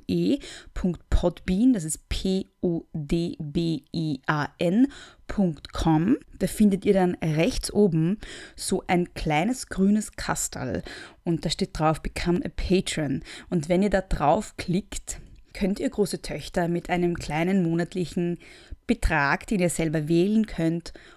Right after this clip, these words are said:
unterstützen. Und das beginnt schon bei einem Dollar. In Zukunft wird's dann für die Patrons auch noch Goodies geben, wie zum Beispiel Tassen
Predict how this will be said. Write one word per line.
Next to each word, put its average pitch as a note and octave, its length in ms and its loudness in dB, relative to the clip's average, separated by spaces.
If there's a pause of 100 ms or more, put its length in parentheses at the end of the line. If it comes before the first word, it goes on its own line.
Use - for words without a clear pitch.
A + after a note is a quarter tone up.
(140)
unterstützen. - 840 0 (260)
Und G3 180 4
das F#3+ 140 4
beginnt F#3+ 380 4
schon E3+ 160 4
bei E3+ 280 2
einem E3 260 2
Dollar. B2+ 360 -4 (280)
In G3 200 4
Zukunft D#4 640 0
wird's F#3+ 220 0
dann E3+ 220 0
für E3+ 260 -2
die E3+ 80 0
Patrons E3+ 580 -4
auch - 160 -6
noch E3 280 -6
Goodies A#3 340 2
geben, G3 520 2
wie F3+ 160 2
zum D#3 160 -6
Beispiel D3+ 320 -6
Tassen E3 720 0